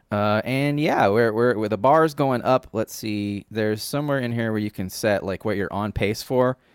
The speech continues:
And i-, if I live to be, i-, if I live to be,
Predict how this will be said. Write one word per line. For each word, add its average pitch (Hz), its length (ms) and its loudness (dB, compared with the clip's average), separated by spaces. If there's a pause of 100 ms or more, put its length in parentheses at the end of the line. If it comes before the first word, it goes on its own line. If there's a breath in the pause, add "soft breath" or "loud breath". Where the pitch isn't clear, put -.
(240 soft breath)
And 98 480 -4
i-, 104 180 -6
if 98 200 -4
I 127 140 4
live 127 200 2
to 113 100 -14
be, 92 420 -4
i-, 87 100 -8
if 98 140 -6
I 170 80 4
live 151 200 2
to 107 100 -14
be, 85 380 -6